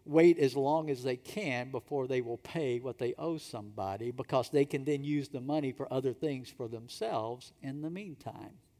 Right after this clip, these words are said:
right? You say, "Yeah, those rich people, they're so bad." But what about the Christian who, right or wrong, obligates yourself to a debt,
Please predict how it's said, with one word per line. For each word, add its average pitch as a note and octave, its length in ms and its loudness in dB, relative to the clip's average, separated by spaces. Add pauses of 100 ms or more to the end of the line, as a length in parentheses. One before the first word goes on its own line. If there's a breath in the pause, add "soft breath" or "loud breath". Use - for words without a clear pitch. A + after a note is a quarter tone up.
(260)
right? C3+ 260 -8 (1500 soft breath)
You D3 100 -2
say, C3+ 180 2
"Yeah, C#3 340 6
those C3 240 2
rich B2 260 -2
people, A2+ 300 -2
they're B2+ 160 -2
so A2 220 -4
bad." A2+ 320 -2 (260 loud breath)
But E3 120 -2
what B3 160 0
about F#3 360 0
the D#3 60 -6
Christian B2+ 640 -6 (3000)
who, C#3+ 260 2
right D3+ 360 8
or F#3 140 0
wrong, C3+ 400 0
obligates D#3 560 4
yourself C#3+ 460 -2
to D3 160 -4
a D3 40 0
debt, A#2+ 520 -4